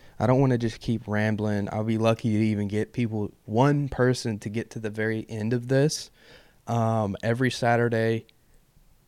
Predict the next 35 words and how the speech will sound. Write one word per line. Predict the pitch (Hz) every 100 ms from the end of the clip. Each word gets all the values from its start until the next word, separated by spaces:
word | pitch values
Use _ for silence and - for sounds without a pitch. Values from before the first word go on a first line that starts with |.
| _ _
Saturday | - 120 123 120 120
evening, | 120 120 117
these | 117 113
will | 113
be | 110
posted. | - 117 113 - 117
That's | 107 - - _ _ _ _ _ -
probably, | - 120 117 117 110
it | - 113
might | 120 127
not | 120 117
be | 117
the | 113
best | 120 -
time | - 147 139
for | 143
the, | 147 139 - _ _
for | - 131
this, | 131 139 139 -
but | 107 110 -
I'm | 113
gonna | 110 104
try | - 117 113
it | 113
out. | 139 156 - _ _ _ _ _
Maybe | 113 110 113
I | 104
can | 117
catch | - 113 -
some | 117
people | - 120 123 110
hungover | 123 117 117 117 117
on | 113
a | 120
Sunday, | - 113 123 113 113 113